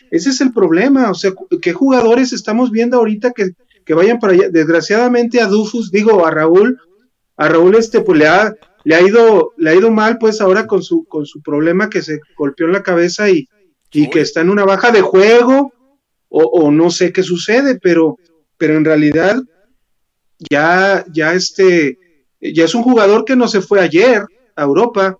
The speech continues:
Speaker 1: Guardado menos, ni Herrera, ni Tecatito, ni Edson Álvarez. Estamos hablando de jugadores que ya se fueron hace dos, tres, cuatro años o más.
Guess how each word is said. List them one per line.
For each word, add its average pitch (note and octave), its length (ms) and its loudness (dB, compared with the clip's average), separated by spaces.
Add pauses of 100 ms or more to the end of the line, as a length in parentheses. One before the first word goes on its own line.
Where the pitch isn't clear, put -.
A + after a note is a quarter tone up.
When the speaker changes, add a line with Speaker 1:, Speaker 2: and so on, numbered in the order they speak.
(120)
Speaker 1:
Guardado D3 440 -2
menos, G#3+ 600 -2 (500)
ni D3+ 180 0
Herrera, G3 640 0 (280)
ni D3+ 220 0
Tecatito, F#3 1000 -2 (300)
ni D3+ 340 2
Edson F3 340 0
Álvarez. G3+ 320 0
Estamos G#3+ 260 -2
hablando A#3 180 2
de A#3+ 60 -4
jugadores G#3+ 360 0
que G#3 120 0
ya A3 100 2
se A3 100 -12
fueron A3+ 280 -2
hace A3 240 -4
dos, G3 680 0
tres, G#3 480 0
cuatro G#3 480 -2
años A#3 440 -2
o F3+ 40 -8
más. A3+ 500 -4